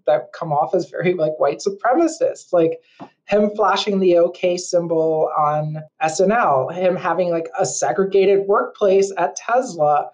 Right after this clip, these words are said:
his parents having wealth invested in an emerald mine in apartheid era South Africa. I mean, I'm always just skeptical of any wealthy white person from South Africa. <laughs>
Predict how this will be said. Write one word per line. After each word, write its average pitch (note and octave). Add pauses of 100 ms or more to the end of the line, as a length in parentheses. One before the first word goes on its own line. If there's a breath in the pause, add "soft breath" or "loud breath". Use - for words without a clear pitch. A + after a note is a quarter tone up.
(580)
his A3
parents C4+ (200)
having G#3
wealth F#3+ (400)
invested F#3+
in F#3+
an D#3+
emerald F3+
mine D#3+
in D3+
apartheid D3+ (220)
era D3+
South C#3+
Africa. - (320 soft breath)
I F#3
mean, F#3+
I'm A#3+
always B3
just -
skeptical F3+
of E3+
any E3+
wealthy F#3+
white G3+
person A#3+
from -
South B3 (100)
Africa. C4
<laughs> -